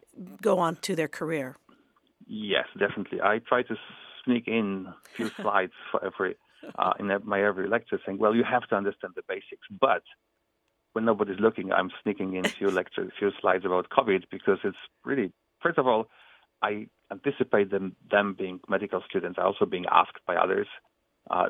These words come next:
Speaker 2: so it's important to, to make sure that they understand all the issues with modeling and,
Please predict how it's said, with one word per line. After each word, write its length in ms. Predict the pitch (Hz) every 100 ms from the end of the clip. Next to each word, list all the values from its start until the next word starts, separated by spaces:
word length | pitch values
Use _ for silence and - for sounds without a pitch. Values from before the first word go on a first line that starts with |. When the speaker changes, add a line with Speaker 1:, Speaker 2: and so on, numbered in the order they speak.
| -
Speaker 2:
so 140 | 98
it's 100 | 95
important 520 | - 92 95 - 95 -
to, 60 | 92
to 320 | 90 _ - -
make 140 | 98 -
sure 80 | 95
that 160 | 87
they 140 | 87 90
understand 500 | 90 92 - 92 92
all 160 | 90
the 200 | 104 95 - -
issues 320 | - 101 -
with 100 | 92 - _
modeling 440 | 92 90 90 90 92
and, 220 | 87